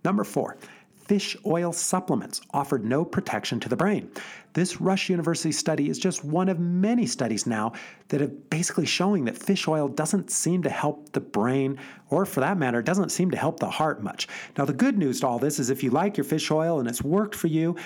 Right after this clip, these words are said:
and you don't want to give it up or your doctors ask you to do it, at least there doesn't seem to be a significant downside to fish oil. So if you're on fish oil now, talk with your doctor. Um,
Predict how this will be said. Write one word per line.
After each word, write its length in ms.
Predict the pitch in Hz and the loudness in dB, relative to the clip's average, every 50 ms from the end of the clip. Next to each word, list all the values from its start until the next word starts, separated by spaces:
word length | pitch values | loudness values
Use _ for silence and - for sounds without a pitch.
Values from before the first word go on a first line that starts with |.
| - - - | -14 -10 -6
and 100 | - 123 | -2 0
you 60 | 120 117 | 2 2
don't 160 | 165 196 208 | 2 4 4
want 140 | 202 185 175 | 2 2 2
to 20 | |
give 160 | 156 156 135 | 2 0 2
it 80 | 147 143 | 2 2
up 180 | 147 165 - | 2 0 0
or 60 | - 117 | 0 0
your 120 | 110 101 | 0 2
doctors 420 | - 156 156 160 160 - - - | 2 0 0 0 0 -2 0 0
ask 260 | 139 139 143 123 - - | 2 0 0 0 0 0
you 60 | 117 | 0
to 100 | 113 110 | 0 2
do 160 | - 160 160 | 2 2 2
it, 100 | - - - - - - - - | 0 -2 -6 -14 -16 -16 -10 -6
at 80 | 160 143 | -4 -2
least 380 | - 170 196 226 226 - - | 0 2 0 0 0 -2 -2
there 100 | - 147 | -2 -2
doesn't 440 | 135 - - 165 175 185 196 190 - | -2 -2 0 0 2 2 0 0 0
seem 260 | - - 165 165 160 | 0 0 0 0 0
to 80 | 151 143 | 0 0
be 180 | 127 151 151 | 2 2 2
a 60 | 135 - | 2 0
significant 800 | - - - 131 127 127 135 143 - - - 147 127 120 - - | -2 -2 -2 -2 0 0 0 0 0 0 0 0 -2 -2 -2 -2
downside 760 | 127 107 120 135 151 147 131 - - 123 113 110 110 104 - - - - - | -2 0 0 0 0 0 0 0 0 0 0 0 -2 -4 -6 -10 -16 -10 -6
to 80 | - | -6
fish 320 | - - - 220 - - - | -2 2 2 2 2 2 -2
oil. 160 | 107 - - - - - - - - | -4 -6 -6 -12 -14 -14 -14 -14 -8
So 340 | - - 180 170 165 160 - - - | -2 0 0 2 0 -2 -2 -4 -2
if 100 | 147 127 | 0 2
you're 120 | 131 151 | 2 2
on 180 | 196 233 240 214 | 4 2 2 2
fish 260 | - 226 202 - - | 2 0 0 2 2
oil 220 | 202 202 196 196 | 2 2 2 2
now, 380 | 190 170 156 151 151 151 151 - - | 2 2 2 2 0 0 -2 -4 -4
talk 260 | - - 101 98 - | -2 -2 -2 0 0
with 100 | 143 127 | 0 0
your 120 | 135 147 147 | 2 2 2
doctor. 520 | 135 120 120 117 117 - - 120 117 117 117 - - - - - - | 2 2 2 2 0 0 0 0 0 -2 -4 -8 -18 -20 -16 -10 -6
Um, 460 | - 120 110 104 101 98 98 - | -4 -2 -2 0 -2 -2 -4 -6